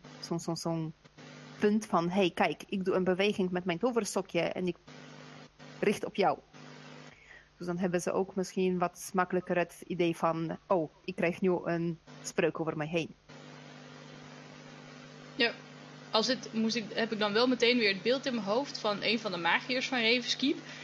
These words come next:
Speaker 2: die ongelooflijk stond te dansen omdat ze er toverstokje uit de houder probeerde te krijgen.
Speaker 1: Kan ook leuk een spel zijn. <laughs>
Speaker 2: Het was super hilarisch om naar te kijken, maar ik, eh, het, het leek me nou niet echt iets wat, wat voor haar super handig was.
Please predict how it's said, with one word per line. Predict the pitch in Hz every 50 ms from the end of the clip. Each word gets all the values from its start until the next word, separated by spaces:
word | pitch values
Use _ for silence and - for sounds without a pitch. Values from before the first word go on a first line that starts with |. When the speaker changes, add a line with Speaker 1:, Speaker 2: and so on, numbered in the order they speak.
| - - - -
Speaker 2:
die | 202 190
ongelooflijk | 214 214 208 - 220 220 247 320 320 285 247 -
stond | - - 254 233 220
te | - 196 180
dansen | 165 180 202 262 277 - 311 262 240
omdat | 226 214 190 208 208
ze | - - 208
er | 202 202 196 190 -
toverstokje | - 247 262 247 226 233 - - - 233 226 - - -
uit | - 208 220 220
de | - 196 196
houder | - 185 214 233 196 180
probeerde | - - - 170 165 165 165 165
te | - -
krijgen. | - 147 - - - 202 - - - - - - - - - - - - - - - - - - - - - - - - _
Speaker 1:
Kan | - 208 196 185
ook | - 220 220 226 -
leuk | 277 285 285 254
een | 311 285
spel | - - 247 220 208 254
zijn. | 208 180 160 - 302 - - - - -
<laughs> | - - 330 -
Speaker 2:
Het | - 349 - -
was | 359 - - - 359
super | 370 359 349 302 285
hilarisch | 269 254 226 226 233 277 294 277 220
om | 226
naar | 226 226 208 214
te | 196 220
kijken, | - 196 180 214 277 269 - 320 269 226
maar | 220 202 190 196 196 208 202
ik, | - 202 - -
eh, | - - - - - - - - - - - - - - -
het, | - 190 -
het | 190 190
leek | 202 202 214 214
me | 214
nou | 208 208
niet | 214 220 233 220
echt | 226 220 - -
iets | - 202 -
wat, | 196 208 202 -
wat | 202 190 185
voor | - - 208 208
haar | 208 208 208 208 208
super | - - - - 190 185
handig | 185 190 185 170 165 -
was. | 165 202 285 -